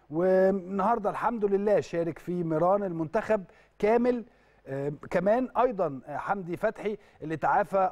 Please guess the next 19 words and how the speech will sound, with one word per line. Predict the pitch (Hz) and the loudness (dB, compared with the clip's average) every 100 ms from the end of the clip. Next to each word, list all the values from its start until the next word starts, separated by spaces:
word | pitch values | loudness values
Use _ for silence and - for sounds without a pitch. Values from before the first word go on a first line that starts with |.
| 190 | 2
أيضا | 214 185 180 | 0 0 -2
من | 147 170 175 165 170 | -2 -4 -4 -4 -4
الإجهاد | 185 151 151 143 185 - | -4 -6 -6 0 0 0
في | - 165 | -6 -6
العضلة | 143 131 170 160 160 147 - | -2 0 0 2 0 0 0
الخلفية. | 160 160 - 139 160 233 240 226 - _ _ _ | 0 0 -2 -4 0 2 2 0 -4 _ _ _
كمان | 165 196 208 | -2 -2 -2
أحمد | 190 160 180 | -4 -4 -6
حجازي | - 160 208 220 208 | -4 0 2 2 0
إن | 202 - _ | -6 -12 _
شاء | - 220 202 | 0 2 2
الله | 190 190 | 0 -2
يكون | - 196 | -2 -2
له | 185 180 175 | 0 0 0
دور، | 165 185 190 175 | 2 4 2 0
آه، | 135 143 | 0 0
بكرة | 151 202 180 156 | 0 -2 2 0
مع | 151 175 156 | 2 0 0
بقية | 151 - 180 180 | -2 -2 0 0